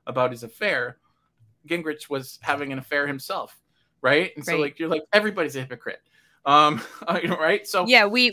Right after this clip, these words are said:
Speaker 2: we, and there were some, a couple of really prominent, um, you know,
Speaker 1: Mm-hmm.
Speaker 2: clergy members who were outed as having, um, what was that guy, Jimmy Swaggart? Remember that? He was
Speaker 1: Oh.
Speaker 2: caught in a hotel room. And then there was the
Speaker 1: Yeah.
Speaker 2: guy with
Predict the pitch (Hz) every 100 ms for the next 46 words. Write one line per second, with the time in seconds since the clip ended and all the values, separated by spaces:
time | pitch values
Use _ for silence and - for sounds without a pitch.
0 | 214 247 226 208 226 220 208 247 220 202
1 | - 240 240 220 196 202 220 214 196 -
2 | 190 196 202 196 185 - 175 160 156 147
3 | 165 175 170 156 135 226 254 196 185 160
4 | 170 156 151 147 151 156 - - _ -
5 | _ 208 196 185 185 _ 180 185 180 170
6 | 160 160 - _ _ _ _ _ 180 165
7 | 165 - 185 170 175 165 156 151 - 156
8 | 151 147 147 214 247 262 247 226 214 196
9 | 196 190 - 147 165 175 190 185 _ _
10 | _ _ _ _ _ _ 170 190 175 139
11 | 160 165 175 - 170 170 151 175 165 165
12 | 170 165 170 165 170 170 170 185 202 196
13 | 196 311 294 196 180 190 185 185 180